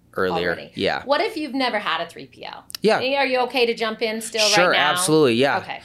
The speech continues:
Speaker 1: Yeah. And, and, uh, you know, as you work through with the three P L,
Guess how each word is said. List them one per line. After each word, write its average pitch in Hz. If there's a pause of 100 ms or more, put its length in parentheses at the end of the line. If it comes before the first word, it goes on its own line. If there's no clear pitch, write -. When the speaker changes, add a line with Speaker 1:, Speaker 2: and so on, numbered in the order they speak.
(140)
Speaker 1:
Yeah. 196
And, 190 (100)
and, 190
uh, 151
you 180
know, 165
as 156
you 165
work 190
through 170
with 151
the 143
three 143
P 139
L, 131